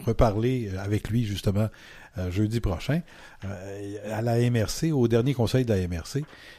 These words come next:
Il a soulevé le dossier du, euh, théâtre du Chenal du Moine, dans le sens où il souhaiterait que, d'une façon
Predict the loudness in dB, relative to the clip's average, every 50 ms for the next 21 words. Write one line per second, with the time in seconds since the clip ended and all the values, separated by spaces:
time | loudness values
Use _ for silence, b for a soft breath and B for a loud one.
0 | B B -6 -4 0 0 0 2 2 0 -2 -2 -2 -4 0 2 2 2 2 2
1 | 2 0 0 0 -2 -2 -2 0 0 0 0 -2 -4 -4 -4 -4 -4 -4 -4 -6
2 | -6 -6 -6 -8 -6 -4 -2 0 2 2 0 0 -4 -6 -8 -8 -6 -2 -2 -2
3 | 0 -2 -2 -4 -2 0 0 0 0 0 0 0 -2 -2 -2 -2 -2 -2 -2 -2
4 | 0 0 2 2 0 0 -2 -2 -2 -4 -4 -2 -2 -2 0 0 0 0 0 0
5 | 0 2 4 6 6 4 2 0 B B B B B B B B B B B _
6 | -16 -8 -2 0 0 2 6 8 8 8 8 8 8 6 6 6 2